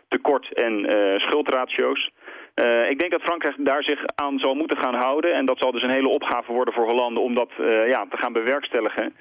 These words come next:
Eh, maar ik denk dat niet alleen Europa, eh, dat van Frankrijk verlangt, maar ook de financiële markten en kredietbeoordelaars. Dus wat dat betreft zijn er diverse partijen die de druk op Hollande hoog zullen houden om daadwerkelijk, eh, ja, de overheidsfinanciën in ieder geval, eh,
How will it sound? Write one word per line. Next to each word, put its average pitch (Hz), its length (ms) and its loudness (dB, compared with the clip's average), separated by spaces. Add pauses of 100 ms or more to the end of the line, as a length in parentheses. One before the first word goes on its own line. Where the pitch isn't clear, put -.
(300)
Eh, 120 340 2
maar 120 180 0
ik 127 100 -6
denk 135 140 0
dat 135 100 -4
niet 143 160 2
alleen 123 200 2
Europa, 131 580 0
eh, 120 440 2
dat 120 160 0
van 120 100 -4
Frankrijk 117 360 -2
verlangt, 113 320 -2
maar 113 100 0
ook 123 100 -2
de - 60 -6
financiële 113 440 0
markten 120 360 -2
en 110 80 -2
kredietbeoordelaars. 110 840 0
Dus 113 100 -2
wat 110 120 -2
dat 127 120 0
betreft 120 280 -2
zijn 123 140 -2
er 117 100 -2
diverse 135 380 -2
partijen 123 480 0
die 117 100 -2
de 113 100 -2
druk 127 260 -2
op 127 240 -2 (200)
Hollande 127 560 0 (200)
hoog 143 300 -2
zullen 123 220 0
houden 107 320 0
om 117 200 -2
daadwerkelijk, 117 640 0
eh, 110 320 2
ja, 123 160 0
de 104 80 -2
overheidsfinanciën 107 720 -2
in 104 60 -2
ieder 110 200 -2
geval, 113 360 2
eh, 107 200 0